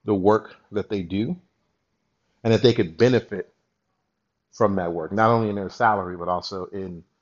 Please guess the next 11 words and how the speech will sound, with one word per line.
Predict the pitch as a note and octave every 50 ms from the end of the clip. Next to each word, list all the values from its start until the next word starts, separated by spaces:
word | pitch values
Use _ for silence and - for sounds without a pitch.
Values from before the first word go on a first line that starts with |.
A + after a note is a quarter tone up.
| _ _ _ _ _
in | - F#2+ F#2 -
equity, | - G2 - - - - - - _ _ _ _ _ _ _ _ _ _ _ _ _ _
and | - D3+ F3
then | A3 A3
having | F#3 F#3 F3 F3+ D#3
a |
positive | C#3 - C#3 B2+ B2+ A#2+ A2+ G#2+ -
impact | A2+ G2+ - F#2+ F2+ - -
on | F2+ E2+
the | F2
world. | E2+ E2+ E2 D2+ C#2+ -